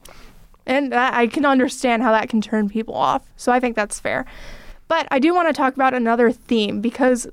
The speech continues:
the second review, the negative review that I <laughs> highlighted, they talked about the ending being not to their liking because, quote, "the family was confident of their brood's superiority."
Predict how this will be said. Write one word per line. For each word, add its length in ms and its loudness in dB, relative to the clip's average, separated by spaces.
the 140 0
second 400 0
review, 360 2
the 120 -4
negative 440 0
review 480 -2
that 280 0
I 320 2
<laughs> 20 -20
highlighted, 720 0
they 180 2
talked 440 0
about 520 2
the 180 0
ending 540 2
being 480 2
not 200 2
to 120 -12
their 100 2
liking 340 2
because, 460 0
quote, 380 0
"the 500 2
family 340 2
was 180 2
confident 720 0
of 100 -4
their 140 4
brood's 320 2
superiority." 760 0